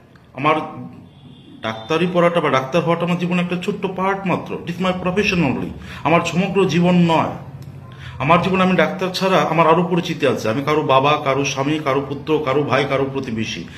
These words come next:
জীবনের সমস্ত দিকগুলি নিয়ে আমি জীবনে বৃদ্ধিটাই হলো জীবনের আদর্শ, আসল জীবন। আর তা না হলে শুধু ডাক্তারি প্রফেশন আমার গ্রোথ হচ্ছে,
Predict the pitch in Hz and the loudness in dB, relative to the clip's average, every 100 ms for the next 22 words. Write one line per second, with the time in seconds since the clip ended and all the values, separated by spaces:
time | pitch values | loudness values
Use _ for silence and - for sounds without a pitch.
0 | - - 127 156 185 175 185 202 196 156 | -16 -14 -8 -2 -2 0 -2 -4 -2 0
1 | 131 185 - 202 208 196 180 180 - - | 2 0 0 2 2 4 0 -2 -8 -4
2 | 165 170 139 151 147 175 175 160 156 139 | 0 0 0 -2 -2 0 0 -2 -4 -4
3 | 147 147 143 - - 131 131 135 - - | -2 -2 -6 -10 -6 -2 0 0 -4 -6
4 | 123 - 127 113 107 90 - - - - | -4 -2 -2 -2 -4 -4 -8 -12 -20 -14
5 | 127 143 156 165 180 208 - - - 190 | -2 0 2 2 2 0 -4 -12 -8 -2
6 | 214 - - - - - - - 131 - | -2 -2 -6 -14 -18 -18 -14 -4 -4 -2
7 | 202 214 226 190 190 190 175 165 131 143 | 0 2 2 0 0 2 4 4 2 0
8 | 143 147 - 143 | 2 0 2 -2